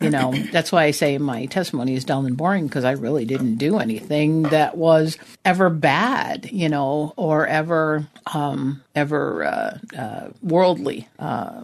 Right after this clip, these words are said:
Speaker 2: You know, I, I can, I, I D with that, not for me, but for my husband, 'cause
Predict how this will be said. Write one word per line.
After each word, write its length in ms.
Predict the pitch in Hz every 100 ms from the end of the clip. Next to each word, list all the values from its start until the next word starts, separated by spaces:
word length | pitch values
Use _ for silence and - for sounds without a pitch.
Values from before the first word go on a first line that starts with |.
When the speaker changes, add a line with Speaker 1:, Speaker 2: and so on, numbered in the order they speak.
| -
Speaker 2:
You 180 | 185 233
know, 360 | 233 214 185 - -
I, 220 | 196 185 -
I 120 | 202 202
can, 360 | 220 202 196 -
I, 200 | 190 175 - -
I 160 | 202
D 200 | 196 214
with 200 | 208 202
that, 280 | 180 160 160
not 260 | 196 202 202
for 180 | 208
me, 380 | 185 190 175 156
but 400 | - 170 151 -
for 180 | - 165
my 160 | 160 160
husband, 680 | 208 185 - 165 156 151 -
'cause 400 | 175 165 -